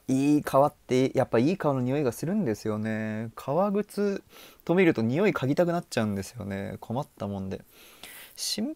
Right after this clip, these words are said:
品の靴だったらね、お店に置いてる靴だったら別に普通に嗅いでもいいのかなと思うんですけど、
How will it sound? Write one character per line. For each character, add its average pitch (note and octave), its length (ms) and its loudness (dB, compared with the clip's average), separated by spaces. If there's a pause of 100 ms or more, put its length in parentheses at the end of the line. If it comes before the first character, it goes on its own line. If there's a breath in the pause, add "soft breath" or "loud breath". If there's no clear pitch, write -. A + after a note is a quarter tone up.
(120)
品 D4+ 180 -2
の D4 100 -4
靴 - 220 -8
だ E3+ 120 4
っ C3 40 2
た - 160 2
ら G2+ 140 2
ね、 G#2+ 260 0 (320)
お - 100 0
店 F#3 200 -2
に F#3 40 -4
置 F#3 80 -2
い F#3 40 -4
て G3 60 -4
る F#3 60 -2
靴 - 220 -6
だ D3 60 6
っ - 20 0
た - 160 -2
ら - 260 2 (200)
別 G#2 240 -6
に G2 80 -4
普 - 100 -12
通 A2 140 -6
に G#2 100 -4
嗅 G#2+ 200 0
い - 20 0
で G#2 100 2
も G2+ 220 -8 (180)
い - 80 -8
い G2+ 60 -4
の F#2+ 80 -8
か - 80 -12
な - 80 -10
と - 140 -10
思 A1 100 -8
う - 20 -8
ん G2+ 40 -10
で - 40 -14
す - 60 -20
け - 80 -10
ど、 - 100 -14